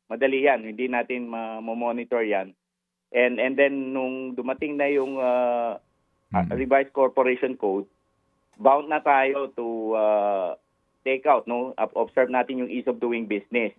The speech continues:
Speaker 2: Mm-mm.
Speaker 1: Now, we, we are mindful. Alam natin na every time na meron tayong additional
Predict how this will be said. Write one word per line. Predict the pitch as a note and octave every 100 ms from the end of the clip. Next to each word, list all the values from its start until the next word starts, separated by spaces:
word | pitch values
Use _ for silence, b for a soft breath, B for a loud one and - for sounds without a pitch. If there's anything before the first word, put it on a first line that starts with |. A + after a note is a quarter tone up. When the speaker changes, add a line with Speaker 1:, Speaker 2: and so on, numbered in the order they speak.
| _
Speaker 2:
Mm-mm. | G2+ E2 D#2+ E2+ F2+
Speaker 1:
Now, | A#2 A2
we, | A2+ F3 -
we | G3
are | F3+ E3
mindful. | E3 D#3+ E3 - C#3+
Alam | A#2+ C3 C#3
natin | C#3+ C3+ C3+ C3 B2
na | A2+ G#2+ G#2+ - _ _ _ _ _ _ _ D3+
every | E3 D#3+ F#3
time | F3 E3 E3
na | D#3+
meron | D#3+ D#3 D#3
tayong | D#3 C#3
additional | C#3+ C#3 C#3 C3+